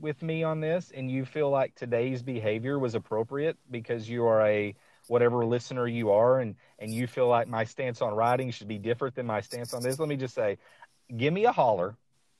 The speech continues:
and I'll tell you where I'm at. 'Cause, uh, as Mark Ingram said, I'm about that. I'm about that. It don't matter who you are, where you're from, and what your belief is. Acting like a fucking asshole,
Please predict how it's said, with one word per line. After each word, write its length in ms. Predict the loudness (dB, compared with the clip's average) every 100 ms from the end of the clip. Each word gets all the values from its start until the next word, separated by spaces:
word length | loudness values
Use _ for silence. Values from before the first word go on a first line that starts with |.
| _ _ _ _ _ _ -6
and 120 | 2
I'll 120 | 2
tell 180 | 4 2
you 140 | 4 4
where 120 | 4
I'm 140 | 4
at. 220 | 0 -2 -8 _ _ _ _ _
'Cause, 380 | 4 4 2 -2
uh, 340 | 2 4 4
as 180 | 4 0
Mark 280 | 4 4 4
Ingram 260 | -2 -2 -2
said, 240 | 0 0 0
I'm 140 | 0
about 260 | 2 2 -2
that. 200 | -10 -12 _ _ _ _ _ _ _ _ _ _ _
I'm 120 | 0 4
about 240 | 4 4
that. 180 | 0 0
It 160 | 4 6
don't 200 | 6 6
matter 420 | 6 6 6 4 _ _
who 140 | 0
you 220 | 4 8
are, 340 | 8 10 8 6
where 180 | 4 4
you're 120 | 2
from, 400 | 2 4 4 0 -6 _
and 100 | -2
what 220 | 0 2
your 80 | 0
belief 340 | 0 0 0 0
is. 240 | 0 0
Acting 280 | -2 -2 0
like 160 | 0 0
a 40 |
fucking 300 | 0 0 0
asshole, 540 | -2 -2 2 4 4